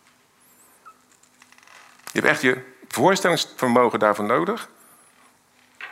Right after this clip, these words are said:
om dat te kunnen doen. Gedachten pakken die je niet wil, maar van, "Ja, dit is gewoon niet goed."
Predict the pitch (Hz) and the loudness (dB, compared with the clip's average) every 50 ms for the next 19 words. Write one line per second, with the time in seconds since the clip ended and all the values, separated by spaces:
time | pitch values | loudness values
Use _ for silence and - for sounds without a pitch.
0 | - - _ - 127 139 139 127 - 127 - 131 127 127 120 156 139 95 73 - | -20 -12 _ -2 -2 0 0 -2 -4 -6 -6 -6 -4 -4 -4 -4 -6 -6 -8 -12
1 | - - _ _ _ _ _ _ _ _ _ _ _ _ _ _ _ _ - - | -18 -20 _ _ _ _ _ _ _ _ _ _ _ _ _ _ _ _ -20 -20
2 | - - - - 98 95 156 - - - - - - 160 - - 175 - - - | -20 -14 -8 -4 -2 0 0 0 0 -4 -4 -2 -2 -2 -2 -2 -4 -6 -8 -10
3 | - _ _ _ _ _ _ _ _ _ _ _ _ _ _ _ _ _ _ _ | -20 _ _ _ _ _ _ _ _ _ _ _ _ _ _ _ _ _ _ _
4 | _ - - 107 104 110 135 131 107 107 123 160 - - - - - _ _ _ | _ -10 -6 -2 -2 -2 0 0 2 2 2 2 0 -6 -14 -20 -20 _ _ _
5 | _ _ _ _ _ _ _ _ - 107 104 107 101 92 98 90 104 107 - - | _ _ _ _ _ _ _ _ -8 -6 -4 -2 -2 -2 -2 -2 -2 -2 0 0
6 | 127 123 123 110 95 - - 143 175 - - | 2 2 2 0 -2 -2 -4 -6 -6 -8 -12